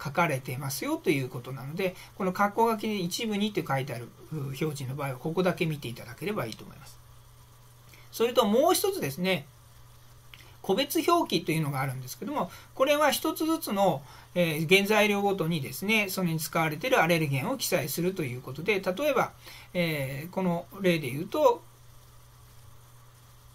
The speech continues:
麺の中に、め-、麺、当然小麦粉でできていると思うので、小麦が書かれていて、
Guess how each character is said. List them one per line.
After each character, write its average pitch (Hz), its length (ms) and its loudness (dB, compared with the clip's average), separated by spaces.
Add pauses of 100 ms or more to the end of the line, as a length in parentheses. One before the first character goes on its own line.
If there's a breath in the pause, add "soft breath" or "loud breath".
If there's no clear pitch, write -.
(360)
麺 208 260 6
の 139 80 -2
中 185 280 -2
に、 220 200 -6
め-、 175 220 2
麺、 180 260 6
当 170 160 2
然 170 160 0
小 175 100 2
麦 165 280 2
粉 160 100 2
で 151 80 -2
で 156 140 0
き - 40 -6
て - 60 -6
い 127 60 -6
る - 60 -12
と 123 40 -12
思 127 80 -10
う 131 40 -10
の 156 60 -8
で、 175 60 0
小 160 160 -6
麦 147 360 -2
が 196 80 6
書 139 200 -2
か 139 160 -4
れ 123 120 -6
て - 120 -14
い 117 140 -12
て、 220 320 0